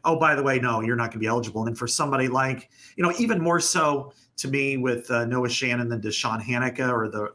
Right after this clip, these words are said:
or, you know, that you, he has no more time. This is it. And he's spent three quarters of his season.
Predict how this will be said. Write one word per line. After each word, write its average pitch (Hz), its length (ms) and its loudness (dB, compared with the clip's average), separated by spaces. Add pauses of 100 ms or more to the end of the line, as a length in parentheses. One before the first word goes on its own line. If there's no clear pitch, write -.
or, 113 220 -6
you 120 80 -12
know, 107 220 -8
that 113 160 -6 (840)
you, 131 400 0 (300)
he 170 260 0
has 175 300 2
no 160 160 2
more 151 160 2
time. 143 420 -2 (300)
This 175 180 2
is 175 160 2
it. - 520 -2 (500)
And 139 580 2
he's 131 340 -2
spent 175 380 -2
three 165 180 0
quarters 165 380 2
of 139 60 2
his 139 200 2
season. 143 600 0